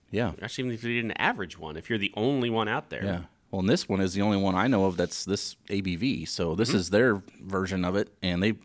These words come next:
Speaker 1: kinda stepped it up a little bit.
Speaker 2: Yep.
Speaker 1: And I, man, I'd, I'd drink this in the summertime.
Speaker 2: Absolutely.
Speaker 1: Out on, like, a patio or a
Speaker 2: Yep.
Speaker 1: deck. Ooh, be
Speaker 2: Without
Speaker 1: great.
Speaker 2: a, without a doubt.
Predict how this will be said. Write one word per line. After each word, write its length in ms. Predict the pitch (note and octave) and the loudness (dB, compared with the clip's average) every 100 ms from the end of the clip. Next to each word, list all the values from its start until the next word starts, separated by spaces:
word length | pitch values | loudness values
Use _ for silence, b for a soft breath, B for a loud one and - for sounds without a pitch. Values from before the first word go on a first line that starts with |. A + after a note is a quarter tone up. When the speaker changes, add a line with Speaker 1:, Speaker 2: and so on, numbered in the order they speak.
| - _ _ - _ - | -20 _ _ -20 _ -6
Speaker 1:
kinda 160 | G2+ | -4
stepped 300 | F2+ - G2 | -2 0 0
it 80 | - | 0
up 160 | A2 - | -2 0
a 20 | |
little 160 | F2 E2 | -4 -2
bit. 260 | F2+ - _ | -2 -4 _
Speaker 2:
Yep. 160 | F3 b b b b b b _ - | -10 b b b b b b _ -6
Speaker 1:
And 80 | F2 | -4
I, 120 | C3 - | -4 -6
man, 300 | A#1+ G2+ F2 | -8 -6 -4
I'd, 180 | B2 - - | -6 -10 -10
I'd 100 | C#3 | -6
drink 200 | A2+ D#2+ | -4 -4
this 180 | E2+ - | -6 -6
in 60 | |
the 60 | D#2+ | -8
summertime. 480 | - E2 D#2 F2 A2 - | -6 -8 -6 -8 -8 -6
Speaker 2:
Absolutely. 560 | G#2 - F2 G2+ A1 - _ - | -6 -6 -8 -8 -12 -18 _ -8
Speaker 1:
Out 140 | F#2 | -6
on, 100 | G2+ | -4
like, 180 | F2+ F#2 | -4 -6
a 40 | |
patio 500 | - F#2+ G2 A2 A2 | -4 0 0 0 -2
or 100 | A2+ | -2
a 40 | E2+ | -4
Speaker 2:
Yep. 80 | C#2+ | -4
Speaker 1:
deck. 340 | F2+ G#2+ - - | -4 -4 -8 -8
Ooh, 180 | B3 G#3+ | -4 -4
be 240 | - - - - | -6 -20 -20 -14
Speaker 2:
Without 200 | - G#2+ | -6 -2
Speaker 1:
great. 240 | F#2+ B2 - | 0 -2 -6
Speaker 2:
a, 40 | - | -16
without 240 | G2 A2+ G#2 | -12 -10 -10
a 40 | |
doubt. 440 | - D#2+ G2 - | -8 -10 -10 -14